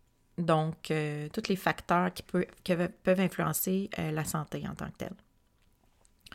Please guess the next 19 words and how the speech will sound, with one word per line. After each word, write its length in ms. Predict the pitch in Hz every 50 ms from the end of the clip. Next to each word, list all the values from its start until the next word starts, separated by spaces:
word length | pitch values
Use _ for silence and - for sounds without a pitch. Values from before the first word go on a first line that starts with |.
| - - - - - - - - - - -
Donc, 140 | - 175 170
je 60 | 175
vais 80 | 185 185
commencer 280 | 208 208 220 220 415 440
tout 100 | - 311
de 40 | -
suite 200 | - - 359 339
avec 240 | 233 190 175 -
les 100 | - 180
statistiques. 1000 | 170 - - - 208 180 - - - - - - - - - - - - - - - - _ _ -
Bon, 100 | - - -
selon 300 | - - 214 214 254 262
moi, 260 | 220 208 226 269 285 277
il, 160 | 233 190 165 160 - - -
ces 200 | - - - 175
statistiques-là 560 | 156 - - 190 185 - - - 190 - -
sont 200 | 330 - - 214
assez 220 | 190 175 - - 311
frappantes, 760 | - - - 170 - - 170 165 180 220 - - - -